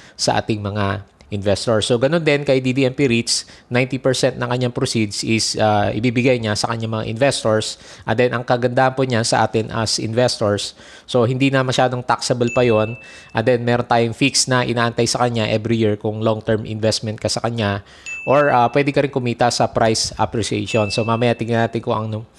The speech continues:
ano po yung nangyari kay Ayala Land reits. So, nag-,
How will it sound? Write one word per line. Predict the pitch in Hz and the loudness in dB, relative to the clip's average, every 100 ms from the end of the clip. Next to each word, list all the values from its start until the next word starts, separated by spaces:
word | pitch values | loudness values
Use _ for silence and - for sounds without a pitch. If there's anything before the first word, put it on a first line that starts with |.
| - - | -20 -10
ano | 120 120 | -2 0
po | 120 127 | 2 2
yung | 120 | 2
nangyari | 120 123 123 | 0 2 2
kay | 120 120 117 117 | 2 2 4 4
Ayala | 117 117 117 | 4 4 4
Land | 113 113 113 113 | 2 0 -2 0
reits. | 135 117 - - - | 0 0 -2 -2 0
So, | 110 113 113 | 0 0 -2
nag-, | 117 117 | -6 -6